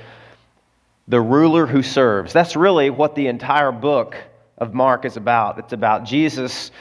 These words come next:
how he's a different kind of ruler because he's the ruler who condescends and he serves his people. He doesn't exploit them. He doesn't abuse them. He doesn't step on them for power. He doesn't control and manipulate them. He comes and he serves them. And the ultimate act of service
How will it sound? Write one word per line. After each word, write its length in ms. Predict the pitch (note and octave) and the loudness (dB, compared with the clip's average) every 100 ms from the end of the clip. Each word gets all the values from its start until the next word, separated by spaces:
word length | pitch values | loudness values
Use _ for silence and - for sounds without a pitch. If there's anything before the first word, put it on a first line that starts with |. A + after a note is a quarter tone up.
| - - | -20 -8
how 160 | C#3+ C3+ | -4 -2
he's 200 | D3+ C3+ | -2 -4
a 60 | |
different 380 | B2+ E3 E3+ - | -4 -4 -6 -8
kind 240 | D#3 D3+ | -4 -2
of 80 | B2+ | -2
ruler 340 | D3 E3+ C#3 B2 | -2 -2 -2 -4
because 320 | C3 C#3+ D3 | -4 -4 -2
he's 180 | D#3+ C#3+ | -4 -4
the 120 | B2 | -4
ruler 340 | C#3+ D#3+ C#3 | -2 0 0
who 140 | C3 B2+ | -2 -4
condescends 840 | D3 D3 C#3+ C#3 C3 B2+ C3 B2+ | 0 0 0 -6 -4 -2 -2 -4
and 80 | A#2+ | -6
he 100 | B2 | -8
serves 400 | - C3 C3+ B2 | -2 0 0 -2
his 140 | G#2+ | -8
people. 320 | - A#2 G2+ | -4 -4 -2
He 140 | G#2+ A#2 | -2 0
doesn't 280 | B2+ A2+ | 0 -2
exploit 540 | A2 - - A#2 B2 A#2+ | -10 -14 -6 -2 0 0
them. 240 | B2 B2 | 0 0
He 80 | A#2+ | 0
doesn't 260 | A2 A2 G2+ | -2 -2 -6
abuse 380 | F#2+ A2 B2+ | -6 -2 -2
them. 400 | A#2 A#2 A#2+ B2 - - - - - | 0 2 2 0 -6 -16 -20 -10 -2
He 80 | |
doesn't 300 | C#3 D3 C3+ | -2 0 -4
step 460 | - - - C#3 D#3 | -8 -8 0 0 2
on 180 | C#3+ C3+ | 0 2
them 300 | C3+ D3 D3 | 0 0 -2
for 200 | C3+ A2+ | -4 -4
power. 640 | - A#2 C3 D3 D3+ D3+ - - _ | -2 0 2 2 0 -4 -14 -20 _
He 100 | A#2+ | -6
doesn't 300 | C3 C3+ A2+ | -4 -6 -10
control 400 | C3+ - D#3 D3+ | -10 -2 0 0
and 80 | B2+ | -2
manipulate 520 | A#2+ C#3 D3+ D3 A2+ | -4 -4 0 -2 0
them. 280 | D3 D3+ C3+ | -2 -2 -4
He 120 | C3+ | -6
comes 460 | B2+ C#3 C#3+ C#3 C3 | -2 0 0 -2 -6
and 100 | A2+ | -6
he 120 | B2 | -8
serves 420 | - C3 C3+ A#2 | -2 0 0 -2
them. 140 | A2 | -6
And 120 | A2+ G#2 | -4 -4
the 120 | - | 2
ultimate 360 | D#3+ G#3+ G3+ D3 | 4 4 2 0
act 240 | C#3 C#3 | 0 -2
of 80 | C#3 | -10
service 560 | - B2+ B2 D3+ - | -6 -4 -4 -6 -8